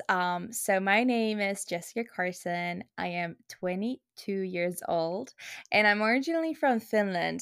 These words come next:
or I'm a holder of Finnish passport, but actually I was born in Luxembourg, and I lived there the seven first years of my life. And ever since,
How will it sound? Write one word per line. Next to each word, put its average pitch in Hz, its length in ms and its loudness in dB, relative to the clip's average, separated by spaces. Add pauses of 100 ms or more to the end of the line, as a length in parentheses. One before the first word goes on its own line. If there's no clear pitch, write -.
or 185 120 4
I'm 196 200 4
a - 20 -4
holder 220 480 2
of 196 200 2
Finnish 190 420 -4
passport, 180 680 0
but 180 140 4
actually 233 480 2
I 208 80 4
was 196 160 -2
born 185 440 2
in 180 200 -4
Luxembourg, 240 720 -2
and 202 100 -2
I 202 120 6
lived 202 320 2
there 190 320 8
the 190 140 -4
seven 190 600 0
first 175 500 -2
years 175 340 -2
of 180 200 -8
my 165 220 -4
life. 180 560 0
And 240 200 8
ever 277 380 8
since, 233 600 4